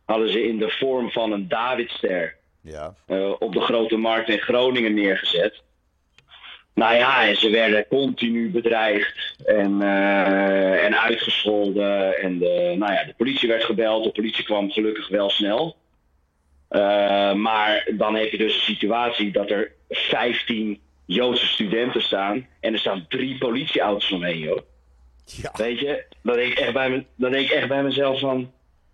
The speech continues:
Speaker 1: "Waar, waar zijn we nou mee bezig?"
Speaker 2: Ja. Het is de omgedraaide
Speaker 1: Weet je, want
Speaker 2: wereld.
Speaker 1: die, die po-,
Speaker 2: Het is
Speaker 1: nou
Speaker 2: de
Speaker 1: ja, die politie, de politie, kijk, dat de politie komt is goed.
Speaker 2: Ja.
Speaker 1: Weet je, en dat er, dat er het kordaat wordt opgetreden,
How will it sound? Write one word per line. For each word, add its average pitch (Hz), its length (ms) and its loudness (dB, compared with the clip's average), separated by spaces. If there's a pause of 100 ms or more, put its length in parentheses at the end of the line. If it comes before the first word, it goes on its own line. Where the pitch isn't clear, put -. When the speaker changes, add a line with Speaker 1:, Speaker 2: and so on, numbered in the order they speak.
(720)
Speaker 1:
"Waar, 123 240 0
waar 131 160 0
zijn 135 220 2
we 131 60 0
nou 131 140 0
mee 131 120 0
bezig?" - 600 -2
Speaker 2:
Ja. 123 260 -8 (1200)
Het - 100 -18
is 147 100 -10
de 175 80 -4
omgedraaide 139 480 -4
Speaker 1:
Weet - 80 -4
je, - 60 0
want 147 180 2
Speaker 2:
wereld. 131 200 -6
Speaker 1:
die, - 180 -8
die 139 200 -8
po-, - 100 -6 (1000)
Speaker 2:
Het - 100 -20
is 143 60 0
Speaker 1:
nou 160 160 0
Speaker 2:
de 170 60 2
Speaker 1:
ja, 170 120 2
die 143 140 -4
politie, 156 480 -6
de 143 100 -4
politie, 185 360 -2
kijk, 147 220 0
dat 156 100 0
de 143 60 -4
politie 175 360 -6
komt 214 240 -2
is - 120 -2
goed. - 400 -6
Speaker 2:
Ja. 139 180 -2
Speaker 1:
Weet 160 160 -2
je, 175 60 -6
en 147 100 -6
dat 131 160 -8
er, 113 120 -6
dat 120 180 -6
er 127 60 -4
het 110 220 -6
kordaat 131 460 0
wordt 123 200 0
opgetreden, 135 680 -2